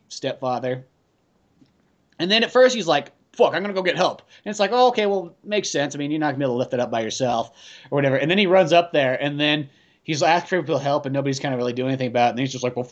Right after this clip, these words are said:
fuck it." And he just starts running, o-, like, away. And then that's when, like, the British kids that come in, they help save her, and then they become, like, the other heroes of that section,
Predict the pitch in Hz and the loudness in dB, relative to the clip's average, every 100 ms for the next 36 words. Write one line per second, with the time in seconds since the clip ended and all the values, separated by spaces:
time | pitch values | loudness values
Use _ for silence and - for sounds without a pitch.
0 | - 285 - 135 156 170 180 - 175 - | 4 4 4 -2 0 0 0 0 0 -2
1 | 117 156 160 156 143 135 131 131 131 127 | 2 4 4 2 0 -2 -2 -4 -4 -4
2 | 135 147 180 - - - - - - - | 0 0 -2 -8 -20 -20 -20 -20 -20 -20
3 | - - 156 151 156 156 147 147 147 127 | -16 -6 -2 0 4 4 4 0 0 -6
4 | 123 - _ _ 156 139 135 - 127 120 | -6 -12 _ _ -2 -2 -4 -4 -4 -4
5 | 123 135 120 117 120 110 117 - 123 107 | -8 -6 -4 -4 -2 0 -2 -4 -6 -6
6 | 101 104 107 107 110 101 104 101 95 104 | -6 -6 -4 -6 -6 -8 -6 -6 -8 -8
7 | 95 90 - _ _ _ _ - 117 110 | -8 -8 -14 _ _ _ _ -8 -4 -4
8 | 104 - 123 107 104 107 104 107 113 101 | -6 -6 -4 -2 -2 -2 -4 -4 -4 -4
9 | - 95 | -6 -10